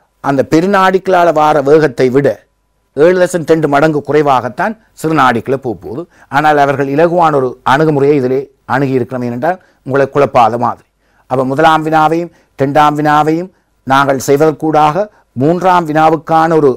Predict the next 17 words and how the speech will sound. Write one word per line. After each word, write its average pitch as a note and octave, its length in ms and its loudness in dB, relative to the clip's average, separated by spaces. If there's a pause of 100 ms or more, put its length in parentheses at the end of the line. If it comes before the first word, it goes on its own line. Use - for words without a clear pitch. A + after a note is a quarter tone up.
(140)
அடித்தளத்தை C#3 580 -2 (280)
நாங்கள் A#2+ 280 0
இப்பொழுது B2 300 -4
இட்டிருக்கின்றோம். G2 640 -12 (580)
அந்த A#2 180 0
வினாக்கள் B2 400 2 (120)
கிளியராக A#2+ 460 2
இருக்கின்றது. B2+ 380 -2 (400)
ரைட். - 180 -6 (1120)
இது E3 100 2 (180)
மருத்துவ D3 340 0
ரீதியாக A#2 380 2 (280)
ஒரு B2+ 160 0
வினாவாக G#2+ 480 2
இருக்கின்றது. - 320 -18 (680)
ரைட். A2+ 220 -2 (120)
உங்களுடைய C#3+ 400 2